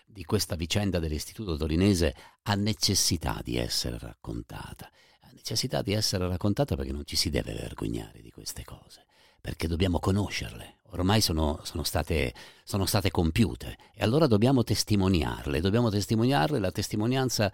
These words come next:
che noi possiamo fare oggi come oggi è anche quella di compiere quel gesto che noi chiamiamo rivoluzionario, no?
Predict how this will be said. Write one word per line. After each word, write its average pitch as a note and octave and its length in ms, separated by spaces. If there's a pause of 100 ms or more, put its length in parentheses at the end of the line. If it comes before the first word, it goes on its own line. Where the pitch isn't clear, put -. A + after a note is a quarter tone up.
(280)
che - 120
noi C3+ 180
possiamo G#2+ 400
fare A2+ 260
oggi A2 240
come B2 240
oggi F3+ 300
è F2+ 60
anche G2 240
quella B2 280
di E2 120
compiere A2+ 400
quel F2+ 240
gesto A2+ 360
che F2+ 220
noi A2 140
chiamiamo F#2 440
rivoluzionario, D#2+ 920
no? D#2 260